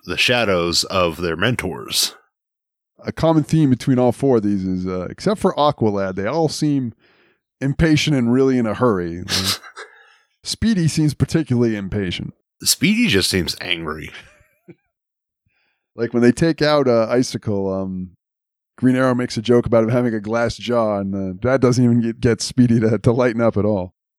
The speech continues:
Speaker 1: No, Speedy is definitely angry in this whole, uh, montage of fights. But yeah, we, we, we get through these fights, and the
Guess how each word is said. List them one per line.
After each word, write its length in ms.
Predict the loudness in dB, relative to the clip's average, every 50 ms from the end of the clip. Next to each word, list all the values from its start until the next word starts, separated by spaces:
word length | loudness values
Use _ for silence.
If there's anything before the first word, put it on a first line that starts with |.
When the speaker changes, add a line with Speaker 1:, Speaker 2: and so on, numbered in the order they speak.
| _ _ _
Speaker 1:
No, 140 | -4 -2 0
Speedy 420 | 0 0 0 0 0 2 2 2
is 160 | 2 2 2
definitely 500 | 2 0 0 2 2 2 2 2 0 -2
angry 720 | -2 -2 -2 -2 0 0 -2 -2 -2 -2 -4 -6 -8 -8 -6 -4
in 540 | -2 0 0 0 -2 -4 -6 -8 -8 -6 -4
this 200 | -2 0 0 0
whole, 500 | 2 2 4 4 2 2 0 0 0 -2
uh, 260 | -2 -2 -4 -6 -8 -10 -14 -20 -20 -20 -14 _
montage 720 | -2 0 0 0 0 -2 -2 -2 -2 -2 -2 -2 -2 -2
of 180 | -2 -2 -4 -8
fights. 640 | -6 -2 -2 0 0 -2 -4 -4 -4 -4 -4 -4 -6 _ _ _ _ _ _ _ _ _ _ _ _ _ _ _ _ _ _ _ _ _ _
But 120 | -2 0
yeah, 160 | 2 2 2 2
we, 180 | 2 0 -2
we, 160 | -2 -2 -2
we 140 | -2 -2 -2
get 180 | -2 -2 -2 -2
through 200 | -2 -2 0 0
these 220 | 0 0 -2 -2
fights, 560 | -2 -2 0 0 0 -2 -2 -2 -4 -4 -4 -6 _ _ _ _ _ _ _ _ _ _ _ _ -4
and 400 | 0 0 2 2 0 0 -2 -6 _ _ _ _ _ -20 -20 -20 -20 _ _ _ -10
the 400 | -4 -2 0 0 0 -2 -6